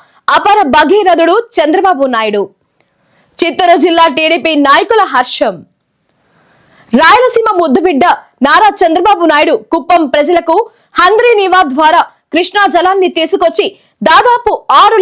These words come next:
లక్షల ఎకరాలకు సాగునీరు అందించడానికి ఆగస్టు ముప్పైవ తేదీన జలహారతి చేపట్టనున్నారు. ఇది రాయలసీమ రైతాంగానికి ఒక పెద్ద వరం. గతంలో ముఖ్యమంత్రిగా పనిచేసిన జగన్మోహన్ రెడ్డి కుప్పంకు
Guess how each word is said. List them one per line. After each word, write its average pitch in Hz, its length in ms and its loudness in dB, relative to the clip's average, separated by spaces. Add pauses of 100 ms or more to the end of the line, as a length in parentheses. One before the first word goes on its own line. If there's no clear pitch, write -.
లక్షల 440 260 0 (100)
ఎకరాలకు 359 440 -2 (180)
సాగునీరు 370 540 0
అందించడానికి 311 640 -2 (580)
ఆగస్టు 370 320 0
ముప్పైవ 359 320 0 (140)
తేదీన 311 320 0 (480)
జలహారతి 370 640 2 (100)
చేపట్టనున్నారు. 247 800 -2 (600)
ఇది 403 140 2 (200)
రాయలసీమ 415 500 2 (140)
రైతాంగానికి 392 680 0 (340)
ఒక 381 120 0 (200)
పెద్ద 277 240 -2 (120)
వరం. 233 220 -4 (540)
గతంలో 466 440 0 (140)
ముఖ్యమంత్రిగా 415 560 -2 (100)
పనిచేసిన 359 480 -2 (140)
జగన్మోహన్ 359 580 0
రెడ్డి 320 200 -4 (380)
కుప్పంకు 392 520 -2